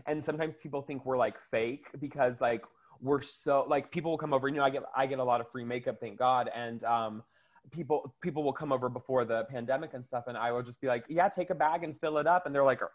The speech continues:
are you, like, why? Are you sure?" And I'm like, "No, like, that's in our nature as, like, Southern, like, how we're raised Southern, to be just like, 'Take what, whatever you want.'" And she has that same vibe, and she,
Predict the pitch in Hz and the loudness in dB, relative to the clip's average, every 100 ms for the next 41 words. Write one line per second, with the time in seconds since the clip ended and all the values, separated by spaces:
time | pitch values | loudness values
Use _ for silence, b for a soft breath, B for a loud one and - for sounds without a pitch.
0 | _ 131 139 135 135 120 117 143 180 143 | _ 4 4 4 2 2 6 8 10 8
1 | 123 127 165 156 B B 156 165 170 156 | 6 2 -2 -2 B B 2 4 2 0
2 | 165 175 160 135 147 147 151 131 127 117 | 0 2 2 2 0 0 -4 -2 -2 -4
3 | 123 156 147 127 120 - 135 120 131 131 | -4 -2 -2 -2 -6 -4 0 2 2 0
4 | 127 135 131 139 143 131 123 117 113 127 | -2 2 2 4 4 4 2 0 -2 -4
5 | 123 - - 117 127 143 160 - b b | -8 -8 2 4 4 -2 -6 -12 b b
6 | - 156 151 139 131 143 131 175 202 - | -8 -4 -4 -6 -4 -4 -2 2 2 2
7 | 147 151 151 160 170 180 175 165 190 139 | 2 2 2 4 4 4 -2 -2 -2 -4
8 | - 151 143 139 131 139 127 120 113 120 | -4 -2 2 0 0 -6 -6 0 2 2
9 | 113 127 127 - 131 | -2 -10 -12 -8 -10